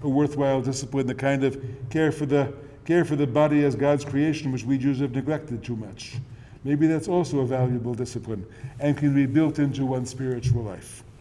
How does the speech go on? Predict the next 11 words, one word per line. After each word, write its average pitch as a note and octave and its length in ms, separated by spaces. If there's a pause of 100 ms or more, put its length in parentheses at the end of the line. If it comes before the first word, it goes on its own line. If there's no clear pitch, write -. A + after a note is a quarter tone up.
(720)
I E3 100
don't G#3 280
think G#3+ 260
Judaism F3 500
can D3+ 140
exist D3 440
without D3 320 (120)
any D3+ 260
halacha. B2 680 (680)
But D3 140
the D#3 120